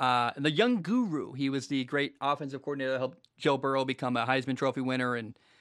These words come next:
won a national title at L S U. Here's the reality about Joe Brady. <sighs> He failed with a lot of quarterbacks. Teddy Bridgewater didn't work.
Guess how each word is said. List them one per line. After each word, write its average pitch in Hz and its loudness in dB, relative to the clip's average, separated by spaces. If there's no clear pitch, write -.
won 139 2
a 135 2
national 131 0
title 131 2
at - -6
L 131 4
S 120 -4
U. 135 0
Here's 294 0
the 311 -4
reality 131 4
about 123 0
Joe 131 2
Brady. 123 0
<sighs> - -4
He 262 0
failed 160 2
with 131 -4
a 131 -2
lot 127 0
of 131 -2
quarterbacks. 123 -8
Teddy 156 2
Bridgewater 139 0
didn't 143 -2
work. 139 -2